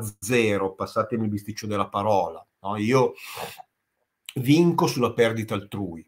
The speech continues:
no? Non c'è una generazione di valore in questo modo, perché è una pura speculazione, sono alcuni casi degli schemi Ponzi, cioè vale a dire, eh, ci sono emissioni di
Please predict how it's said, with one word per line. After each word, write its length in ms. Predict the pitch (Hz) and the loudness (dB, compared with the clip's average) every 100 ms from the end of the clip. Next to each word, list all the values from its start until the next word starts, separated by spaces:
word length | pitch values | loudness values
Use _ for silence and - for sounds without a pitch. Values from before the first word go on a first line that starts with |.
| _ _ | _ _
no? 160 | 104 104 | -6 -6
Non 120 | 101 | -2
c'è 120 | 131 | 0
una 160 | 131 117 | 2 0
generazione 640 | 120 107 104 98 113 107 | -2 -2 -2 -4 -4 -4
di 140 | 104 | -2
valore 680 | 104 104 107 98 90 85 - _ _ _ _ | 0 0 2 2 0 -4 -10 _ _ _ _
in 120 | - 98 | -14 -10
questo 300 | 107 - 104 | -10 -6 -2
modo, 540 | 107 92 90 85 - _ _ | 0 0 -2 -8 -14 _ _
perché 280 | 95 - 104 | -16 -6 -2
è 40 | |
una 160 | 113 104 | 0 -2
pura 220 | 101 104 | -6 -8
speculazione, 920 | - 107 - 104 98 123 127 117 98 | -8 -10 -6 -6 -4 -2 2 2 0
sono 260 | - 101 101 | -4 -4 -4
alcuni 380 | 95 - 104 | -4 -6 -6
casi 320 | 101 110 110 101 | -2 -2 -2 -6
degli 220 | 95 95 | -8 -8
schemi 600 | - 113 107 104 101 - _ _ _ | -8 -6 -2 -2 -2 -8 _ _ _
Ponzi, 640 | 143 147 120 110 - 98 | 10 10 10 2 -6 -6
cioè 160 | - 101 | -4 0
vale 220 | 101 107 | 0 0
a 40 | |
dire, 540 | 107 107 110 113 117 113 - - - - _ | 0 2 4 4 4 0 -10 -20 -20 -20 _
eh, 1080 | 95 95 95 92 95 95 92 92 92 92 90 | -6 -2 -2 0 0 0 -2 -4 -4 -6 -8
ci 140 | - | -10
sono 260 | - 113 113 | -8 -4 -2
emissioni 920 | 107 101 - 123 123 123 113 104 98 | -2 -2 -4 2 6 6 6 2 -2
di 580 | 95 101 107 107 104 | -2 -2 0 0 -2